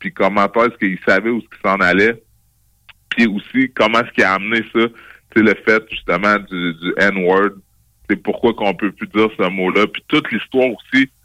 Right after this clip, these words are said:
des Noirs à Québec. C'est pas juste parce que, tu sais, souvent on se réfère à l'histoire des Noirs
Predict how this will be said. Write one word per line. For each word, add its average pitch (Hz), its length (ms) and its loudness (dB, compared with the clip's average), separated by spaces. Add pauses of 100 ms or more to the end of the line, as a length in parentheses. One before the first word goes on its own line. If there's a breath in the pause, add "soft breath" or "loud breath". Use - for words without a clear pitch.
(280)
des 98 120 4
Noirs 113 580 0 (140)
à 123 120 2
Québec. 98 520 0 (300)
C'est 123 180 0
pas 120 160 2
juste 139 300 -2
parce 98 180 0
que, 104 160 -2
tu 175 180 -8
sais, - 80 -10
souvent 160 180 -2
on 120 60 -2
se - 80 -20 (140)
réfère 131 380 2 (400)
à 87 120 2
l'histoire 117 400 -2
des 98 160 0
Noirs 110 560 -2